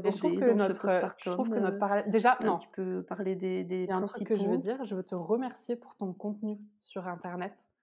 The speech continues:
Speaker 1: parce que je pense que ça fait énormément de bien à toutes les mamans, que ce soit le
Speaker 2: Oh,
Speaker 1: contenu
Speaker 2: merci.
Speaker 1: sur Instagram et maintenant ce podcast. Je, c'est vrai,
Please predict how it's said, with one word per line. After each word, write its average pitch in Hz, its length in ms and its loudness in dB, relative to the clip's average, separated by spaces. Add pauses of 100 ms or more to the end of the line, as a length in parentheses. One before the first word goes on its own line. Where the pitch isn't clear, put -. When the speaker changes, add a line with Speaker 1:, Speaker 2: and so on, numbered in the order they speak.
(240)
Speaker 1:
parce 175 180 -6
que 185 100 -4
je - 80 -8
pense 202 180 -6
que 190 100 -4
ça 175 160 -4
fait - 240 -6
énormément 220 560 2
de 190 80 -2
bien 196 360 -6
à 170 100 -2
toutes - 320 -6
les 254 140 2
mamans, 196 280 0
que - 120 -18
ce 208 140 -2
soit 202 300 -2 (220)
le 202 140 6
Speaker 2:
Oh, - 0 -
Speaker 1:
contenu 220 460 0
Speaker 2:
merci. - 0 -
Speaker 1:
sur 202 240 -6
Instagram 202 420 -4
et 202 80 0
maintenant 202 240 0
ce 214 140 -6
podcast. 202 640 -6 (340)
Je, 180 360 0
c'est 175 180 -2
vrai, 175 280 0